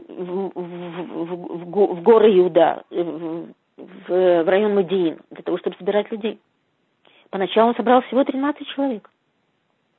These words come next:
И, э, тому, той истории, когда связана, э, была с самим восстанием их, это произошло после того, как,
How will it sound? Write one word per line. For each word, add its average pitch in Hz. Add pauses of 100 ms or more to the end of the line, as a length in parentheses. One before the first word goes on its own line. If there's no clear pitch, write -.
(1900)
И, 202 (100)
э, 185 (300)
тому, 226 (100)
той 233
истории, 226
когда 185 (300)
связана, 185
э, -
была 180
с -
самим 208
восстанием 190 (520)
их, - (440)
это -
произошло 196 (1600)
после 180
того, 180
как, -